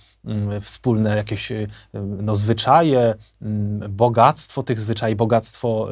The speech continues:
e, potraw, bogactwo jakichś właśnie obyczajów. Brzmi to niezwykle atrakcyjnie, przyjemnie, mm, i jednocześnie wiążemy to jakoś w podświadomości z, e, dużym terytorium Rzeczpospolitej. E, być może dlatego ta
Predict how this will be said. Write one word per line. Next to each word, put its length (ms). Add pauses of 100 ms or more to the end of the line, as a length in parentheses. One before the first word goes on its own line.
e, 40
potraw, 480
bogactwo 640
jakichś 440 (300)
właśnie 240
obyczajów. 640 (260)
Brzmi 220
to 100
niezwykle 400
atrakcyjnie, 720
przyjemnie, 800 (340)
mm, 300
i 40
jednocześnie 600
wiążemy 640
to 420
jakoś 260
w 80
podświadomości 760
z, 120 (260)
e, 220
dużym 320
terytorium 580
Rzeczpospolitej. 840 (280)
E, 360
być 260
może 220
dlatego 520
ta 120